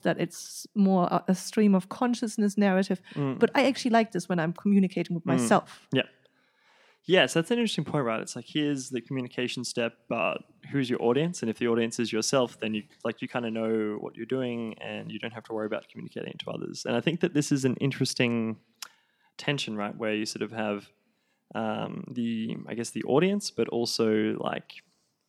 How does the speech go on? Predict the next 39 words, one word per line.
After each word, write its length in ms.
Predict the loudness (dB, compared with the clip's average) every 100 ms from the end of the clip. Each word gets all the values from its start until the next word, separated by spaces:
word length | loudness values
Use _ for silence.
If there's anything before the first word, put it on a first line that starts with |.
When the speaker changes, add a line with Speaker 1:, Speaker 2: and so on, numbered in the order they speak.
| _ _ -20 -20 _ _ _
Speaker 2:
I 40 | -16
don't 80 | -12
know, 160 | -12
like, 140 | -12 -14
what 80 | -12
am 60 |
I 20 | -10
trying 200 | -8 -8
to 40 |
say? 120 | -6
I'm 120 | -8 -4
trying 240 | -2 0
to 80 | 0
say 300 | -2 -2 0
that 320 | 0 -2 -6 _ _ _ _ _ _ _ _ _ -8
this 140 | 0 2
idea 240 | 4 4
of 60 | 2
a 40 |
single 280 | 0 -4 -4
document, 440 | -6 -8 -8 -10 -10
I 40 |
think, 200 | -10 -10
is 140 | -8 -6
really 180 | -6
interesting, 540 | -8 -12 -10 -10 -12 -14
because 520 | -14 -10 -6 -6 -8 -12 _ _ _ _ _
I 140 | 0
have 120 | 2 0
this 120 | -4
problem, 540 | -2 -2 -4 -6 -6
say, 200 | -4 -2
if 140 | -4 -4
you 60 |
have 100 | -6
a 40 | -4
really 260 | 0 0
big 180 | 0 -2
analysis 540 | -2 -2 -4 -6 -6